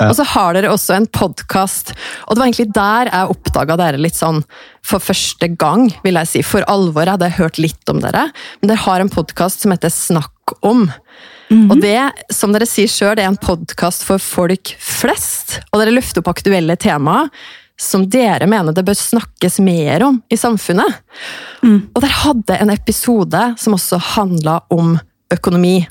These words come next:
Speaker 2: og det var sånn vi egentlig ble kjent.
Speaker 1: Ja, det
Speaker 3: Så
Speaker 1: er hyggelig.
Speaker 3: fantastisk at, eh, at, eh, akkurat den episoden koblet oss, eh,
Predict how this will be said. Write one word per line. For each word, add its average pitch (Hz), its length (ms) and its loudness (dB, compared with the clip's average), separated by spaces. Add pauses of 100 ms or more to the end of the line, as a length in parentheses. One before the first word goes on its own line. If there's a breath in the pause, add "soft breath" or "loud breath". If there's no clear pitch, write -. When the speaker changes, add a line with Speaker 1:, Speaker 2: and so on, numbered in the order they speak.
Speaker 2:
og 175 80 -2
det 180 80 2
var 190 80 -2
sånn 160 300 -2 (100)
vi 160 380 0
egentlig 151 400 0 (100)
ble 143 160 -2
kjent. - 380 -6 (560 soft breath)
Speaker 1:
Ja, 95 340 4 (600)
det 113 180 4
Speaker 3:
Så 135 80 4
Speaker 1:
er 160 80 4
hyggelig. 107 240 4
Speaker 3:
fantastisk - 680 0
at, - 480 0
eh, 233 480 6 (160)
at, - 320 0
eh, 220 320 4 (480 loud breath)
akkurat 240 400 0
den 180 480 2
episoden 190 760 2
koblet 175 460 0
oss, - 340 -8
eh, 185 540 4